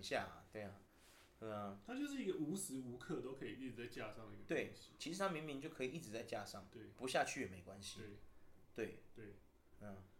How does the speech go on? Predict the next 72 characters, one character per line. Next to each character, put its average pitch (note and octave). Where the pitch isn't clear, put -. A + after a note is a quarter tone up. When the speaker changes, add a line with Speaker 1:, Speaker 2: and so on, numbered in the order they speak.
Speaker 2:
这 B3+
是 B3+
一 D#3+
个 D3+
让 F#3+
我 B2
们 A#2
觉 A#2+
得 A#2+
非 B2+
常 A2
奇 G#2+
妙 C3+
的 A2+
点。 -
Speaker 1:
对 -
啊。 -
甚 E4+
至 E4
你 A#3
他 G#3
妈 C#4+
不 C#4+
生 C#4
产 C#3+
也 B2
没 B2
关 C#3+
系， B2+
Speaker 2:
对。 -
Speaker 1:
好 A#2
不 C3+
好？ C#3+
Speaker 2:
你 E3+
如 C4+
果 -
不 B3+
生 A#3
产， D#3+
它 D#3+
变 E3
贵， F#3+
Speaker 1:
<laughs> C3
也 F#3
没 D#3
关 F3+
系。 E3+
Speaker 2:
我 E3+
可 F#3+
以 E3+
理 C#3
解 B2
啊。 -
Speaker 1:
对， G#3
就 C#4
是 C#4
说， C4+
比 F3+
如 F3+
说， G#3+
樱 A3+
木 B3
花 G3+
道 G#3
当 F#3
年 C#3+
穿 E3
的 D3+
那 D3
个 C3+
配 C#3
色， A2+